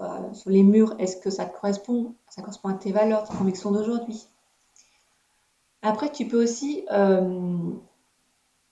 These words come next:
quand tu choisis aussi de te faire accompagner,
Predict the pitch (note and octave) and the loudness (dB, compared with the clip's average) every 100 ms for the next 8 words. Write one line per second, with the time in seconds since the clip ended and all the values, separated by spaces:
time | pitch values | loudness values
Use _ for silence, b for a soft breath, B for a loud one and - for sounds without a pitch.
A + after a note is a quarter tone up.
0 | _ - G3 A3 G#3 B3+ A#3+ C4+ - - | _ -6 -6 -4 -2 -2 -2 -6 -12 -18
1 | _ _ _ F#3+ F3+ - G3+ E3+ F#3 - | _ _ _ -12 -12 -12 -14 -10 -10 -10
2 | B3 A#3 G#3 F#3+ F3+ E3+ E3+ | -10 -8 -4 -2 -4 -6 -6